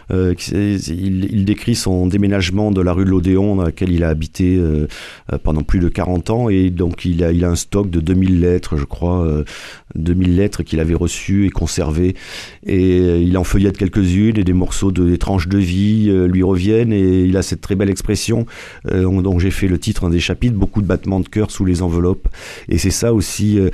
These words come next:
et on retrouve ça chez, évidemment chez beaucoup d'écrivains qui sont attachés, euh, à la, à tout, tout banalement aux lettres, hein, sans parler de grandes correspondances suivies, euh, qui sont devenues des, des classiques de la littérature. Voilà, je crois que les écrivains ont un rapport, euh, particulier à la, à la lettre. Je,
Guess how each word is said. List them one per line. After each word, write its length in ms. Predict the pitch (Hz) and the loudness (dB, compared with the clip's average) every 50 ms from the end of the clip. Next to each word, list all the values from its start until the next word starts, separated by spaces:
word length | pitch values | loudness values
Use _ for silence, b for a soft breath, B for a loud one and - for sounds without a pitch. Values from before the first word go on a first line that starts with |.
| B B B B | B B B B
et 60 | 87 | 0
on 60 | 87 | 0
retrouve 240 | 82 85 - - 87 | 0 0 0 -2 -2
ça 160 | - 101 95 | -2 0 -2
chez, 160 | 85 - - 78 - - - 82 87 92 | 0 -2 -2 -4 -6 -6 -6 -4 -2 0
évidemment 320 | 92 82 82 90 92 98 | 0 0 0 0 0 0
chez 140 | 92 - 92 | 0 0 0
beaucoup 260 | 87 85 - - 95 | -2 -2 0 0 0
d'écrivains 420 | 92 87 - - 98 90 104 110 98 | 0 0 0 -2 -2 0 0 -2 -2
qui 80 | - | -4
sont 140 | - - 82 | -4 -4 -4
attachés, 420 | 78 - 80 78 - - 95 92 | -4 -2 -4 -2 -2 0 0 0
euh, 120 | 87 82 76 - B B B B B B | 0 0 -2 -4 B B B B B B
à 100 | - 69 | -4 -2
la, 240 | 65 60 57 50 | -2 -2 -2 -4
à 180 | 50 50 - - 50 - - | -4 -4 -4 -4 -4 -4 -4
tout, 140 | - - - - - - - | -4 -6 -6 -6 -8 -8 -6
tout 140 | - 113 | -4 -2
banalement 460 | 101 92 98 95 90 87 87 95 104 101 | 0 2 2 2 2 2 0 0 2 2
aux 100 | 87 82 | 2 2
lettres, 280 | 98 107 98 - - | 2 0 0 -2 -2
hein, 100 | 90 90 | -4 -4
sans 180 | 82 - - 80 | -4 -4 -4 -4
parler 300 | 76 - 76 82 85 82 | -4 -2 -2 0 0 0
de 100 | 73 76 | -2 -2
grandes 280 | 73 78 80 87 82 | -2 -2 -2 -4 -4
correspondances 640 | - - 80 80 - - - 82 78 76 80 78 73 - | -4 -4 -4 -4 -4 -4 -4 -4 -2 -2 -2 -4 -4 -6
suivies, 560 | - - 80 76 73 76 80 87 87 87 85 | -6 -4 -4 -4 -4 -2 -2 0 0 0 0
euh, 80 | 78 73 B B B B B B | 0 -2 B B B B B B
qui 80 | - | -10
sont 160 | - - 85 80 | -6 -2 -2 0
devenues 320 | 78 78 78 82 87 90 | 0 0 0 0 0 0
des, 240 | 78 76 71 67 67 | 0 0 0 -2 -2
des 100 | 78 82 | -2 -4
classiques 380 | - - 80 67 - - 87 | -2 -2 -4 -4 -4 -4 -2
de 100 | 82 82 | -2 0
la 100 | 80 80 | 0 0
littérature. 680 | 76 78 80 - - 87 82 80 78 - 131 143 110 82 B B B B B B | 0 -2 -2 -2 -4 -2 -2 -4 -4 -2 -2 -2 -2 -4 B B B B B B
Voilà, 100 | - 95 | -4 -4
je 60 | 120 110 | -2 -2
crois 100 | 110 101 | -4 -2
que 80 | - | -2
les 140 | 87 82 87 | 0 0 0
écrivains 320 | 87 - - 101 87 98 | -2 -2 -2 -2 -2 0
ont 220 | 107 110 104 95 90 | 0 0 0 0 0
un 40 | 82 | -2
rapport, 380 | 82 - - 101 95 82 90 | -2 -2 -2 -2 0 0 0
euh, 240 | 87 85 82 82 82 | 0 2 2 0 0
particulier 720 | - - - - - - - 87 82 80 82 90 98 101 | -2 -4 -6 -6 -8 -8 -4 -2 -2 0 2 2 2 2
à 80 | 95 87 | 2 2
la, 80 | 80 78 B B 95 B | 0 -2 B B -10 B
à 80 | - 82 | -4 -2
la 120 | 78 78 | 0 0
lettre. 380 | 82 85 101 107 104 - - 92 | 2 2 2 0 0 -2 -4 -4
Je, 160 | 85 78 85 | -2 0 -2